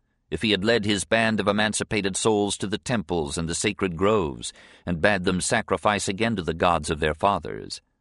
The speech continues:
But he felt that that was a hopeless and suicidal policy, a progress backward, into and not over the tombs. He had his own religious faith.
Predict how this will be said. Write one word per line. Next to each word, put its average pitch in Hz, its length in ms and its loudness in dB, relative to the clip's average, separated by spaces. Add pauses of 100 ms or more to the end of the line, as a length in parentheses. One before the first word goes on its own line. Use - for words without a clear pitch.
(440)
But 170 100 2
he 185 80 0
felt 233 260 2
that 165 120 0
that 156 160 2
was 117 160 0
a 101 100 6
hopeless 107 440 0
and 98 120 0
suicidal 113 680 2
policy, 58 680 -6 (220)
a - 80 0
progress 113 480 0
backward, 69 760 -2 (160)
into 104 560 0
and 101 200 0
not 92 300 0 (120)
over 110 340 2
the 76 140 -4
tombs. 69 720 -6 (1040)
He 139 120 2
had 165 160 4
his 110 160 4
own 127 220 2
religious 78 460 -2
faith. - 460 -4